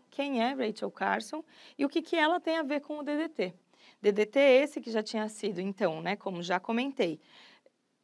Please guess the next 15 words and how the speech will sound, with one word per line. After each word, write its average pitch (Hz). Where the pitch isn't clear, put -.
indicado 220
como 190
potencial 208
problema, 196
mesmo 285
tendo 233
salvado 247
as 262
tropas 240
americanas 247
durante 226
a 233
Segunda 233
Guerra 220
Mundial. 233